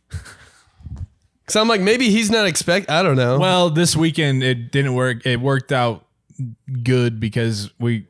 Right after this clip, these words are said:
Speaker 2: we were at my sister's down south 'cause they had a baby shower, so she was hosting. So it was
Speaker 1: Oh,
Speaker 2: like, right.
Speaker 1: oh.
Speaker 2: But this upcoming Sunday, it's the Ravens.
Speaker 1: Okay. What time?
Speaker 2: One.
Speaker 1: Stop, dude.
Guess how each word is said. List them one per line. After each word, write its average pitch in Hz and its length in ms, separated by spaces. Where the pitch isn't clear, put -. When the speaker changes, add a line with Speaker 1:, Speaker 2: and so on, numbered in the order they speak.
Speaker 2:
we 123 160
were 117 200
at 117 180
my 110 120
sister's 120 540
down 113 260
south 117 520
'cause 107 160
they 110 140
had 110 120
a - 40
baby 107 260
shower, 104 420
so 101 160
she 117 220
was 110 140
hosting. 107 600
So - 160
it 123 40
was 151 280
Speaker 1:
Oh, 113 40
Speaker 2:
like, 104 160
right. 110 120
Speaker 1:
oh. 110 380
Speaker 2:
But 113 240
this 202 340
upcoming 180 400
Sunday, 120 480
it's 113 200
the 110 120
Ravens. 123 1040
Speaker 1:
Okay. 123 460
What 120 140
time? 117 220
Speaker 2:
One. 113 500
Speaker 1:
Stop, 110 360
dude. 123 300